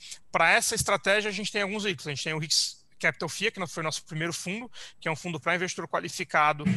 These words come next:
e que tem um pouco mais de flexibilidade pra fazer tudo, então ele pode investir no exterior, ele pode comprar crédito, pode investir em fundo imobiliário, ele é um pouco mais flexível. A gente tem o, o rix Institucional, que é o fundo pra público geral,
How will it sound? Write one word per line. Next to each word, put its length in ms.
e 100
que 160
tem 380
um 60
pouco 280
mais 160
de 60
flexibilidade 600
pra 100
fazer 220
tudo, 240
então 160
ele 80
pode 220
investir 220
no 60
exterior, 480
ele 120
pode 280
comprar 300
crédito, 340
pode 220
investir 300
em 40
fundo 180
imobiliário, 480
ele 80
é 40
um 60
pouco 260
mais 640
flexível. 580
A 100
gente 240
tem 180
o, 260
o 180
rix 280
Institucional, 880
que 140
é 40
o 100
fundo 300
pra 200
público 420
geral, 440